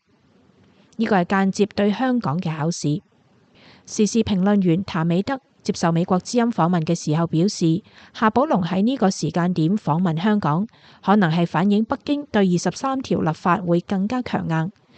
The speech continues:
甚至可能係一錘定音，唔允許有任何雜音。香港警察為夏寶龍訪港加強部署，甚至派出反恐特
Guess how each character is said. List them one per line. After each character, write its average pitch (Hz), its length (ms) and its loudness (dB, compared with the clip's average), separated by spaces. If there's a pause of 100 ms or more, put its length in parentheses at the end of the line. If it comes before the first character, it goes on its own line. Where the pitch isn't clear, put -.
(180)
甚 175 260 0
至 202 140 0
可 180 200 2
能 175 160 2
係 165 160 -2
一 175 120 2 (100)
錘 - 280 -2
定 156 180 -2
音， 233 240 2 (460)
唔 190 240 4
允 226 160 2
許 220 260 0
有 190 180 2
任 156 240 0
何 185 200 -6
雜 139 260 -6
音。 214 220 0 (1400)
香 247 140 4
港 196 180 4
警 185 160 0
察 214 180 -2
為 202 180 2
夏 175 220 -2
寶 185 120 2
龍 214 240 2
訪 170 300 0
港 180 240 0
加 262 220 -4
強 202 200 -4
部 156 220 0
署， 170 260 2 (300)
甚 240 200 0
至 240 140 0
派 247 240 -2
出 302 140 -4
反 175 320 -2
恐 202 240 0
特 214 120 -4